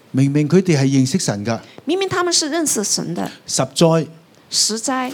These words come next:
Speaker 1: 係好大嘅神蹟。
Speaker 2: 是很大的神蹟。
Speaker 1: 佢哋足夠認識神。
Speaker 2: 他們足夠認識神。
Speaker 1: 但係經歷咁大神蹟之後，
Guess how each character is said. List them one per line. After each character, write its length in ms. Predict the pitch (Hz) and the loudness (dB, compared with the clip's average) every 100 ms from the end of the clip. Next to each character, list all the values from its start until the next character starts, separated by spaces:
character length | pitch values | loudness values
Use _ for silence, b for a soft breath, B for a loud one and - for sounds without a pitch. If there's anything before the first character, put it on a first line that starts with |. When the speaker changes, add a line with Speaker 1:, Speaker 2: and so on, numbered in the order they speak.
| - | 0
Speaker 1:
係 160 | 147 | 2
好 120 | 131 185 | 4 2
大 120 | 120 | 2
嘅 100 | 113 | 0
神 240 | 123 101 95 | -2 -2 0
蹟。 160 | 147 147 B B | -2 -2 B B
Speaker 2:
是 140 | - 359 | -4 -4
很 260 | - 196 175 | -2 -4 -4
大 160 | 262 | -6
的 80 | 202 | -4
神 200 | 190 175 196 | -4 -4 -4
蹟。 180 | - 175 | 0 0
Speaker 1:
佢 40 | |
哋 200 | 156 135 | 2 0
足 200 | - 220 - - | 2 0 0 0
夠 220 | 135 131 | 2 4
認 240 | 127 113 113 | 4 2 0
識 120 | 160 | -2
神。 220 | - 107 80 - B B | -4 -6 -8 -16 B B
Speaker 2:
他 100 | - | -6
們 120 | 403 359 | -6 -4
足 240 | - 440 | -2 -2
夠 340 | - 359 285 | 0 -2 -2
認 160 | - 277 | -2 -4
識 180 | 214 185 | -2 -4
神。 360 | 180 165 151 160 - | -4 -4 -6 -10 -2
Speaker 1:
但 140 | 156 165 | 2 2
係 80 | |
經 220 | 160 233 226 | 4 6 6
歷 120 | 160 | 6
咁 200 | 156 156 | 4 2
大 140 | 127 | 0
神 240 | 123 104 104 | 0 0 0
蹟 100 | 165 | -2
之 240 | - 156 | 0 2
後， 240 | 139 101 | 2 0